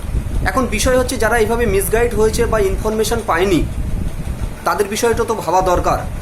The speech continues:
তো সেই জন্য আমরা ছাব্বিশ তারিখে হাইকোর্টে গিয়েছিলাম। সেখানে আমাদের একটাই দাবি, আমরা চাই প্রত্যেকে চাকরি পাক, কিন্তু সেই চাকরিটা মেরিট অনুযায়ী হোক, merit basis on the merit,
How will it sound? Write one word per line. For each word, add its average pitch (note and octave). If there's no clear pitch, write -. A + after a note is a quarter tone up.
তো G#3+
সেই G3+
জন্য A3
আমরা G3
ছাব্বিশ D#3
তারিখে A3
হাইকোর্টে G3+
গিয়েছিলাম। G#3
সেখানে A#3
আমাদের A3+
একটাই A3
দাবি, G3
আমরা E3+
চাই F3+
প্রত্যেকে F#3+
চাকরি E3
পাক, F3
কিন্তু B3+
সেই A#3+
চাকরিটা A3
মেরিট F#3
অনুযায়ী F#3
হোক, C3
merit G3
basis G3
on G3+
the G3
merit, B2